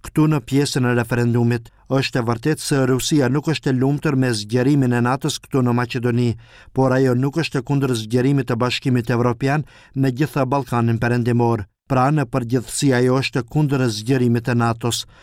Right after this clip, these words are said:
dhe këtë e thotë publikisht. "Unë edhe një herë do të them se për Maqedoninë nuk ka alternativë tjetër përveç natos dhe B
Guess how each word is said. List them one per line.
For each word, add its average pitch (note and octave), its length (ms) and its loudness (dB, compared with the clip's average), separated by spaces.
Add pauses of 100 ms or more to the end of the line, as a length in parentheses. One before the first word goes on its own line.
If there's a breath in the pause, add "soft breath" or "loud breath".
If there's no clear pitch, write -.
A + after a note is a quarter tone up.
(140 loud breath)
dhe B2 240 0
këtë C#3 240 -2
e C3+ 120 -2
thotë A#2+ 280 -2
publikisht. A#2 720 -2 (200 soft breath)
"Unë D#3 200 2
edhe D3 180 0
një C#3+ 200 0
herë B2+ 200 0
do B2 140 -2
të A#2+ 300 0
them C#3 220 0
se A#2+ 220 -2
për A#2+ 180 0
Maqedoninë B2 680 0 (340 loud breath)
nuk C#3+ 240 2
ka C3+ 120 0
alternativë C3 720 -2
tjetër C3+ 320 -2
përveç B2+ 460 -2
natos A#2+ 520 0
dhe A#2 200 0
B G#2+ 120 -2